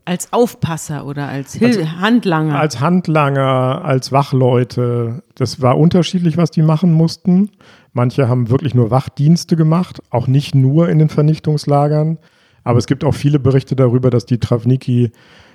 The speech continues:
Speaker 2: wenn Ghettos geräumt wurden, die Juden zusammengetrieben haben. Und sie haben eben auch, das ist belegt und unstreitig, sie haben in verschiedenen Vernichtungslagern Dienst getan. In Sobibor,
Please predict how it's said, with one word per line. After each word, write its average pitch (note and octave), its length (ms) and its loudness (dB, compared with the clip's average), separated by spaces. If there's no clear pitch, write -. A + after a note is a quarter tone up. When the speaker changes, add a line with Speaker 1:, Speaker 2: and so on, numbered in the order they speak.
Speaker 2:
wenn A#2 200 -4
Ghettos D3+ 400 -4
geräumt C3+ 480 -2
wurden, B2+ 680 0
die A#2+ 120 -6
Juden A#2+ 300 -2
zusammengetrieben A#2+ 880 -2
haben. G#2+ 520 -2
Und B2+ 180 0
sie B2 120 2
haben A#2+ 320 0
eben A2+ 240 -2
auch, D3 300 -2
das B2+ 160 0
ist - 240 -8
belegt B2 400 0
und A#2+ 140 0
unstreitig, A#2+ 800 0
sie G#2+ 160 0
haben A2+ 160 0
in A#2+ 120 -2
verschiedenen A2 400 -2
Vernichtungslagern G2+ 1040 -4
Dienst A2+ 300 -2
getan. A#2 500 -6
In A2 140 -8
Sobibor, D#3 720 2